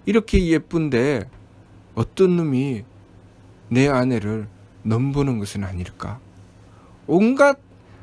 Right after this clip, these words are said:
망령된 생각 때문에 아무리 자신에게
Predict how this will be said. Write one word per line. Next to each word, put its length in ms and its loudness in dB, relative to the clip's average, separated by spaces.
망령된 760 4
생각 420 0
때문에 520 -2
아무리 440 4
자신에게 760 -2